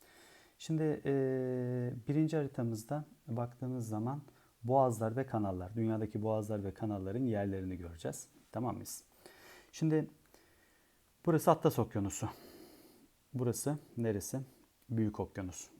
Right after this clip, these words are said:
Burası da Büyük Okyanus ve burası da neydi? Hint Okyanusu, değil mi? Şimdi Atlas Okyanusu'nu Büyük Okyanus'a bağlayan kanalımızın adı Panama Kanalı. Popüler olanlardan devam ediyorum böyle.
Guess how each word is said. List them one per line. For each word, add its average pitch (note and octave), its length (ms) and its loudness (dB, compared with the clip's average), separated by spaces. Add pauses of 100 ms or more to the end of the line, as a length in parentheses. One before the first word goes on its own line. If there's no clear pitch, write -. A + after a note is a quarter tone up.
(120)
Burası A2+ 280 0
da F#2+ 140 -4
Büyük F#2+ 220 -6
Okyanus G#2+ 520 -6 (240)
ve G#2 140 0
burası G#2 320 -2
da - 20 -4
neydi? G#2 380 0 (300)
Hint A#2 180 2
Okyanusu, - 460 -8
değil - 120 0
mi? - 100 -8 (340)
Şimdi D#3+ 340 2 (340)
Atlas B2+ 380 2
Okyanusu'nu G2+ 580 0
Büyük C#3 260 2
Okyanus'a G2 540 -4
bağlayan G2+ 380 4
kanalımızın G2 680 0
adı A#2+ 800 0 (1120)
Panama A#2+ 540 0 (1500)
Kanalı. G#2 440 0
Popüler B2+ 320 4
olanlardan G2+ 640 0 (360)
devam G#2 300 6
ediyorum F#2 380 -6
böyle. A2+ 300 -2